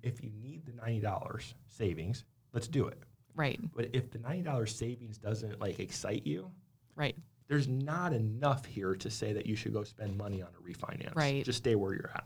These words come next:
Speaker 2: Exactly, exactly. So, Barbie, I hope that that helps. So the total cost analysis is really what you're gonna wanna look at, and then see if they can amortize the loan over fourteen years, not bring it back up to fifteen to just give you that one year ahead,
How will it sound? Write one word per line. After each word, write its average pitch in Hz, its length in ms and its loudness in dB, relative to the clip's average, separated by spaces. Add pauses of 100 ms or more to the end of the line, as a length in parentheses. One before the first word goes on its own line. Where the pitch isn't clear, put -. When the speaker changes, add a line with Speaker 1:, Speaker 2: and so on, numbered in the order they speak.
Speaker 2:
Exactly, 143 800 2 (100)
exactly. 147 640 2
So, 165 480 6
Barbie, 180 340 8
I 175 100 10
hope 170 220 6
that 196 140 6
that 165 160 4
helps. - 320 4
So 160 100 4
the 151 120 6
total 185 300 6
cost 180 300 6
analysis 156 520 6
is 151 120 0
really 156 200 6
what 147 140 4
you're 151 100 4
gonna 151 180 6
wanna 147 220 6
look 240 240 8
at, 202 240 10 (300)
and 175 80 6
then 160 120 10
see 185 400 8
if 170 100 2
they 160 120 8
can 165 160 6
amortize 143 520 4
the 151 100 0
loan 139 280 4
over 170 220 8
fourteen 160 440 4
years, 139 280 4
not 147 200 4
bring 156 160 6
it 139 120 0
back 135 260 4
up - 160 4
to 147 100 -4
fifteen 190 480 6
to 170 80 8
just - 240 0
give 147 140 2
you 151 100 4
that - 160 2
one 147 220 4
year 143 240 4
ahead, 143 400 2